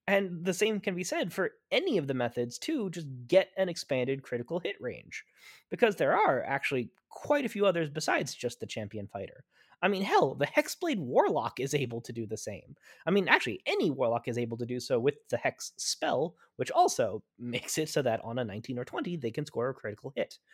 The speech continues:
So that's why I mentioned Eldritch Blast specifically as an example, is the fact that Warlocks are actually one of the spell classes with the most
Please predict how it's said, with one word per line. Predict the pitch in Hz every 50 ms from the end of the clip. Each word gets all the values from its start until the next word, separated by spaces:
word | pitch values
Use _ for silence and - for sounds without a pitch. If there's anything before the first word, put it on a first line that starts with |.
| - - - - - -
So | _ - 123
that's | 139 156 151 - -
why | 123 131 165 196 202 180
I | 151 139
mentioned | 135 135 135 135 - 131 123 117 - -
Eldritch | 156 190 208 170 139 117 - -
Blast | 123 113 113 - - -
specifically | - - - 110 - - 254 240 - 196 170 - 117 110 107 110
as | 110 107 -
an | 113
example, | 107 107 127 208 240 226 160 107 107 117 - _ - - - - - - _ -
is | 151 143
the | 143 131
fact | 147 135 135
that | 139 113 82
Warlocks | 92 98 107 120 208 269 247 156 120 110 113 - - - -
are | 90 113
actually | 135 180 190 - 160 143
one | 135 135 131
of | 127 127
the | 123 120 110 107
spell | - - - - - 185 202 185 170
classes | - - 131 120 110 - - 110 104 104 - -
with | 135 135 -
the | 170 156
most | 135 120 113 117 143 180 190 175 - - -